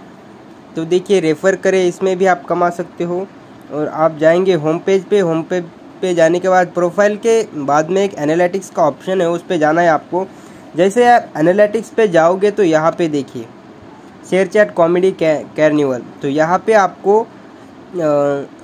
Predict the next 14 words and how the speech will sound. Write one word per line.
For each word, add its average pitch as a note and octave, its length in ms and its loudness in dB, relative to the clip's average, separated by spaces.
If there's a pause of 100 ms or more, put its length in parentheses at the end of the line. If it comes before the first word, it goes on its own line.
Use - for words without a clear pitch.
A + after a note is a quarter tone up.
फ़ोर F3 400 -4
बी F#3+ 220 0
ऐसा F#3 240 0
लिखा F3 260 -2
रख-, - 500 -6
लिखा D#3 320 -4
है, E3 300 0 (240)
तो D#3+ 60 -2
आपको E3 420 -2
इस F3 200 -8 (120)
पे B3+ 160 0
videos F#3+ 420 0
बनाने D3 360 0
हैं। B2+ 200 -12